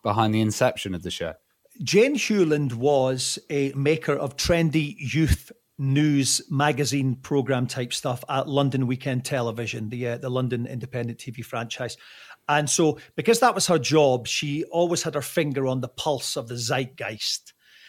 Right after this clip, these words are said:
Speaker 2: Her son Harry started playing, uh, video games on his, uh, I guess it would have been the N E S at the time. And,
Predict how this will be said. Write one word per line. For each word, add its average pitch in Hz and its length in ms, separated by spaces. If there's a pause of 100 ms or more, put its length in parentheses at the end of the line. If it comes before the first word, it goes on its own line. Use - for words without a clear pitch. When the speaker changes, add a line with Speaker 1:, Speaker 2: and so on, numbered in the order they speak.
(380)
Speaker 2:
Her 156 140
son 226 280
Harry 135 640 (440)
started 143 500
playing, 131 400
uh, - 160 (120)
video 156 300
games 113 300
on 123 140
his, 120 200
uh, 117 240 (340)
I - 40
guess - 200
it - 40
would 127 100
have 117 60
been 120 100
the 117 120
N 120 140
E 117 120
S 143 260
at - 80
the - 80
time. 113 300 (640)
And, 127 440